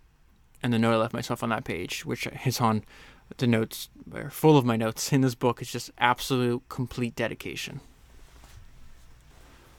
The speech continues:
Okay, so now we get into how he started to, to understand the need for complete dedication, for no distractions. And the lengths he would go to, uh, to ensure that he was completely focused on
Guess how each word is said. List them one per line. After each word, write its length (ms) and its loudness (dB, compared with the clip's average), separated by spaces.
Okay, 180 0
so 140 -4
now 320 4
we 140 8
get 180 6
into 540 2
how 300 2
he 180 0
started 420 0
to, 320 -8
to 160 -4
understand 440 2
the 40 0
need 280 0
for 160 0
complete 400 -4
dedication, 500 -2
for 120 -8
no 200 -2
distractions. 720 0
And 80 4
the 80 4
lengths 240 4
he 80 2
would 160 2
go 480 2
to, 380 -2
uh, 340 -4
to 160 -8
ensure 320 0
that 160 2
he 60 -6
was 100 -6
completely 460 0
focused 520 0
on 280 -2